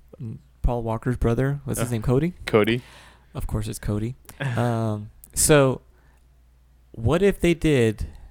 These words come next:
Speaker 1: Game of Death with
Speaker 2: Okay.
Speaker 1: it?
Speaker 2: Uh-huh.
Speaker 1: With,
Speaker 2: Like
Speaker 1: uh,
Speaker 2: they did with
Speaker 1: Fast
Speaker 2: Bruce
Speaker 1: and Furious.
Speaker 2: Bruce Lee.
Speaker 1: Yes. So they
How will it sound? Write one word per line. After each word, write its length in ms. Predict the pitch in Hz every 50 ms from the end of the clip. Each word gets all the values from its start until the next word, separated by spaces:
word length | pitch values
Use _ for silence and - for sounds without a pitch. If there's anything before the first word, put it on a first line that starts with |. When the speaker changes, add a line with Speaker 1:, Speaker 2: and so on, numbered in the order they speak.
| - - - - _ _ _ _ _ _ _ _ _ _ _ _ _ _ _ _ _ _ _ _ _ _ _
Speaker 1:
Game 200 | - 131 131 135 135
of 160 | 123 - -
Death 440 | - 117 110 110 - - - - - - - - - - - _ - _ _ _ _ _ _ _ _ _ _ _ _ _ _ _ _ _ _ _ _ -
with 120 | - 123 123
Speaker 2:
Okay. 280 | 127 120 113 120 120 - _ _ -
Speaker 1:
it? 60 | -
Speaker 2:
Uh-huh. 360 | 117 113 110 107 101 107 143 143 - _ _ _ _ _ _ - -
Speaker 1:
With, 280 | 117 113 110 110 -
Speaker 2:
Like 240 | 117 113 113 110 107 104
Speaker 1:
uh, 20 |
Speaker 2:
they 100 | 113 110
did 160 | 101 110 107
with 120 | 107 107 95
Speaker 1:
Fast 60 | -
Speaker 2:
Bruce 240 | - 113 117 117 -
Speaker 1:
and 100 | 117 104
Furious. 500 | - 123 113 107 107 - - - - -
Speaker 2:
Bruce 280 | - 113 110 107 - -
Lee. 300 | 113 104 98 107 143 143 - _ -
Speaker 1:
Yes. 580 | 135 117 117 113 107 - - - - - - - - - _ _ - -
So 560 | - - - 147 135 127 123 120 117 117 117 - - - _ _ _ _ _ _ _ _ _ -
they 640 | 120 120 120 120 120 120 120 120 117 113 113 113